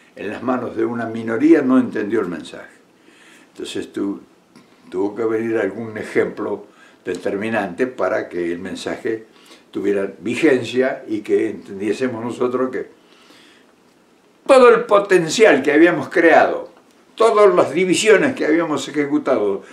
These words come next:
todo lo que habíamos echado de lado para salvar un escaso, mínimo conglomerado, mirá.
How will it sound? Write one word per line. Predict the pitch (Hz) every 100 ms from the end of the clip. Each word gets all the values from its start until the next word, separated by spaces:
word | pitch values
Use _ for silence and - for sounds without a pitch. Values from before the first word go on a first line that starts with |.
| - _
todo | 214 214 208
lo | 185 165
que | 151
habíamos | 165 185 185 147 -
echado | 151 147 175 160 147 143
de | 135
lado | 143 160 107 - - - _ _ _ _ _ _ -
para | - 87
salvar | - 95 107 139 135
un | 131 117 107 104 104 _ _ _
escaso, | - 147 - -
mínimo | 123 139 180 156 139 127 117 - _ _ _ _ _ _ _ _ _ -
conglomerado, | 127 123 123 127 135 170 175 - - _ _ _ _ _ _ _ _ _ _ _
mirá. | - - -